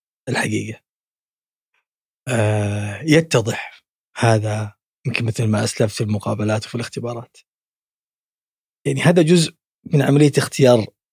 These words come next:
العمل، المرشحين والمقا-، والشؤون القا-، والقانونيين في منظومة القانونية في موبايلي. نادي-، نحرص من جهة ثانية على اختيار قادة داخل الشؤون القانونية،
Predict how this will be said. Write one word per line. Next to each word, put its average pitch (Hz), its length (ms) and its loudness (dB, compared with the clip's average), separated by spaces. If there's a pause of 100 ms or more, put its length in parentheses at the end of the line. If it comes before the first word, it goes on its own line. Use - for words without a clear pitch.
(280)
العمل، 110 640 0
المرشحين 113 920 0
والمقا-، 110 680 0
والشؤون 120 840 0
القا-، 113 220 0
والقانونيين 135 1040 4 (100)
في 165 360 4 (180)
منظومة 135 380 6
القانونية 110 520 4
في 95 360 -6
موبايلي. 98 520 -10 (1600)
نادي-، 156 260 4
نحرص - 520 0
من 123 140 0
جهة 131 200 2
ثانية 127 360 0
على 120 140 -4
اختيار 123 720 -2
قادة 107 440 -2 (720)
داخل 131 340 2
الشؤون 113 380 -4
القانونية، 110 720 -10